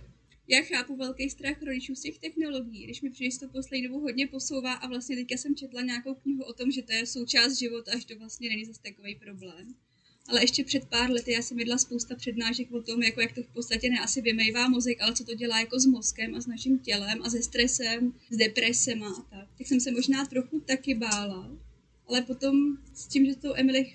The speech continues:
trávím hodně času a vím, co tam dělá a vidím, že ona je víceméně jako v pohodě, že je vlastně spokojená, není úplně jako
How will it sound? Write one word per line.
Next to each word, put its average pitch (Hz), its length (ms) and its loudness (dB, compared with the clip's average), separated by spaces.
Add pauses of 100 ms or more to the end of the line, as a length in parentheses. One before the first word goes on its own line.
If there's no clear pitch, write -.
trávím 254 360 6
hodně 277 300 4
času 277 500 0
a 247 40 -4
vím, 254 160 2
co 254 120 -4
tam 254 220 4
dělá 247 340 0
a 220 160 -12
vidím, 240 320 4
že 262 100 0
ona 240 180 2
je 240 100 6
víceméně 247 560 2
jako 240 180 -6
v - 100 -16
pohodě, 208 580 -4 (200)
že 254 60 2
je 240 60 4
vlastně 240 300 0
spokojená, 277 1040 2
není 240 300 2
úplně 254 440 4
jako 240 340 0